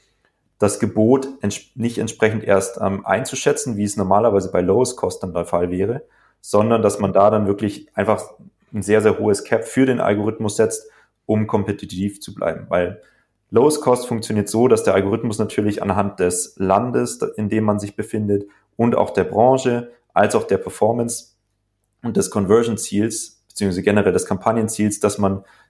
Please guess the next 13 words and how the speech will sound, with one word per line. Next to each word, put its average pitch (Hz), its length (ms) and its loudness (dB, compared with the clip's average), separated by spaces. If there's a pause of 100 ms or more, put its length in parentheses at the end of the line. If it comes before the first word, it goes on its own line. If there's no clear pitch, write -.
(140)
avisiert, 98 800 0
ähm, 90 280 0
entsprechend - 580 -2
ein 95 160 2
Gebot 98 340 2
annimmt 139 480 -2 (260)
und - 240 -4
das 98 220 2
dann 104 160 2
in - 140 -4
die 90 140 0
Auktion 110 560 -2
wirft. 143 340 0